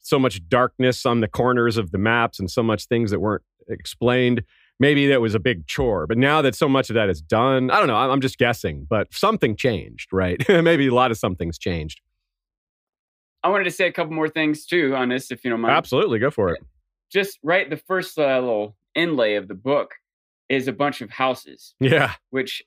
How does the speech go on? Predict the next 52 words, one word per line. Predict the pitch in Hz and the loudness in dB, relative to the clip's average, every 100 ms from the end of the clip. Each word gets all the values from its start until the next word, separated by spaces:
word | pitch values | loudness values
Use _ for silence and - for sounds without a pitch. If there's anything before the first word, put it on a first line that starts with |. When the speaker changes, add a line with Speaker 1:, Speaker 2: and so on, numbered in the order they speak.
| 120 | -4
Speaker 2:
I, | 120 - _ - | -4 -6 _ -2
I | 156 | 0
bet | 175 170 | 2 2
even | 160 175 160 143 | 0 0 0 -2
since | - - - 165 165 - | -4 -16 -6 -4 -4 -8
this | 117 131 156 | -6 -4 -4
book | - 127 156 | -4 -4 -2
was | 214 220 | -4 -4
made, | 220 226 | -2 0
I | |
wish | 175 180 156 | 0 -2 -4
I | |
know | 151 | -4
the | 131 | -4
timing | 123 139 165 | -6 -2 -2
better, | 127 123 | 0 -2
but | 170 | 0
there's | 233 226 | -2 0
no | 240 | 0
way | 208 208 | 2 0
this | 160 | -2
is | 135 | -2
all | 143 123 | -2 -2
the | |
houses, | 123 151 147 104 139 | -2 -4 -4 -4 -2
even | 170 | 0
though | 165 | 2
there's | 147 131 | 2 0
gotta | 151 143 | 0 -2
be, | 131 | -2
like, | 147 123 | -4 -4
a | 107 | -10
hundred | - 151 139 98 | -8 -4 -2 -4
here. | 95 101 92 | -6 -4 -2
I | 98 | 0
bet | 117 165 | 0 -2
there's | 110 98 | -4 -4
more | 113 131 95 | -2 -2 -2
still. | 95 - 117 87 82 - _ _ _ _ - - _ _ | -6 -4 -2 -2 -4 -12 _ _ _ _ -20 -20 _ _
And | 147 147 | 0 0
there | 180 | 0
was | 151 | -2
a | 143 | -4
time | - 180 254 143 127 | -4 -2 0 2 0
when | 127 | 0
I | 131 | 0
probably | 160 151 135 123 | -2 -2 -2 -2
only | 123 123 | -2 -2
could | 113 135 | -4 -6
have | 107 | -6
named | 104 123 127 104 101 | -2 -2 0 -2 -4
maybe, | 107 101 95 | -6 -6 -6